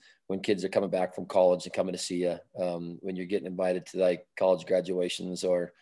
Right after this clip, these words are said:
weddings and things like that. Um, I think that's the, the ultimate, uh, respect, you know, the, the idea that, that that's how you're rewarded and, um, be successful.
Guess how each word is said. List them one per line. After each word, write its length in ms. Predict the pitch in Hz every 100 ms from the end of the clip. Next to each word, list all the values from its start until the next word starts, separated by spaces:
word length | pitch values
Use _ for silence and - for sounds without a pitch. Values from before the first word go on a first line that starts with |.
| _ -
weddings 680 | 98 104 104 104 104 101 95
and 140 | 87
things 260 | - 95 90
like 200 | 87 -
that. 380 | 90 87 87 - 107
Um, 440 | 90 87 87 85
I 80 | 92
think 180 | 98 101
that's 260 | 101 92 -
the, 200 | 87 - - _ -
the 140 | 107
ultimate, 640 | 110 127 - 104 98 90 -
uh, 260 | 104 92 87
respect, 460 | 92 - 98 90
you 80 | 95
know, 140 | 92
the, 160 | 90 90
the 140 | 85 90
idea 460 | 87 90 95 92
that, 240 | 87 87 - -
that 160 | 87
that's 200 | 92 90
how 140 | 98 92
you're 240 | 90 90
rewarded 580 | 90 90 92 95 98 87
and, 140 | 85 - - _ _ -
um, 260 | 92 90 87
be 140 | 95
successful. 840 | 95 95 - 90 87 - 90 90